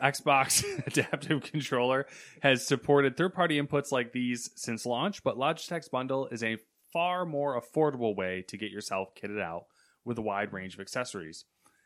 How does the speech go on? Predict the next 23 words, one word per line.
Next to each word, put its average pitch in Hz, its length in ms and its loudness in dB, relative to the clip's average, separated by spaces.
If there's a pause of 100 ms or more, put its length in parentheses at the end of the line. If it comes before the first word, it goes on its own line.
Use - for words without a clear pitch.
(120)
Uh, 110 120 0
previously, 139 800 0
individual 117 420 0
buttons 113 360 -2
would 113 120 -8
cost 113 360 -2
almost 110 400 -4
fifty 143 280 -4
dollars 120 400 0
each 127 320 -8
when 113 140 -4
bought 104 240 -2
directly 104 360 -6
from 98 180 -14
Microsoft. 104 540 -8 (760)
Uh, 113 160 4
Logitech's 127 640 0
kit, 110 300 -6
meanwhile, 104 560 -2
includes 107 460 -8 (120)
three 170 360 -8
small 185 360 -6
buttons, 107 460 -4